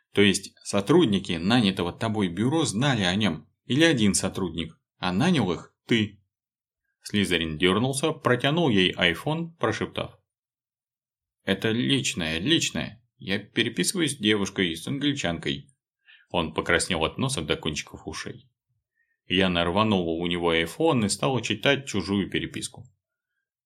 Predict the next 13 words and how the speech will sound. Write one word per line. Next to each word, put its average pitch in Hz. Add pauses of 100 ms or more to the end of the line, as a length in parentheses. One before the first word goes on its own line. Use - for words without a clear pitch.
Та 98
шла 80
в -
скайпе 151
на 90
английском. - (800)
Неказистая 101
девушка 143
в 135
костюме 147
волшебницы 113
называлась 104
Гермионой 104